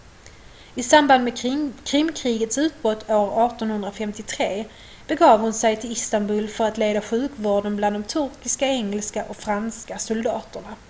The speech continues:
Där lyckades hon genomföra så radikala förändringar att dödligheten bland de sårade sjönk från över femtio procent ner till två procent.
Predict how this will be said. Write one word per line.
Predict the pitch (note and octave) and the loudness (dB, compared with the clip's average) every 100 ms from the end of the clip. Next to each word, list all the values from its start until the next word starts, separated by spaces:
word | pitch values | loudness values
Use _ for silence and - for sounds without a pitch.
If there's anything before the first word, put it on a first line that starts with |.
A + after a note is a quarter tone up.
| - - - - - - - - | -20 -20 -20 -20 -20 -20 -20 4
Där | C4 C#4+ C4+ | 10 12 10
lyckades | C#4 D4+ B3+ A#3 A#3 | 8 2 2 2 2
hon | A3+ A3 | 0 4
genomföra | A#3 A#3 G#3+ - G3+ G3 G#3 | 4 4 0 0 2 2 0
så | - A#3+ | 4 4
radikala | A3 A3 A3+ - B3 G#3+ A3 | 6 4 2 6 6 8 2
förändringar | B3 B3 G#3 G3 G3+ G#3 - - | 2 0 0 -2 -2 -2 -4 -6
att | A3+ A3 | -6 -2
dödligheten | G#3 A#3+ C4+ A3 G#3+ G3+ G3+ G#3+ G#3+ | 6 6 6 4 0 0 0 -2 -4
bland | G#3+ | -2
de | G#3+ | 0
sårade | G#3 A3+ C4+ B3 G#3 A3 C4 - - | 2 4 4 2 0 -2 -6 -16 -20
sjönk | - E4 A#3 A3+ | 2 4 4 0
från | - A#3+ | -4 -4
över | A3+ A3 G3+ | 0 0 0
femtio | - A#3 G3+ G3+ A#3 | -2 -4 -4 -6 -10
procent | - A3 A#3 G#3 G#3 - - - - | -8 -4 -4 -4 -10 -16 -20 -20 -6
ner | A3+ G3+ - | -2 -2 -6
till | A3 | -10
två | - A3+ G#3 - - | -8 -8 -10 -14 -8
procent. | A3 - G3 G3+ - | -6 -6 -10 -14 -14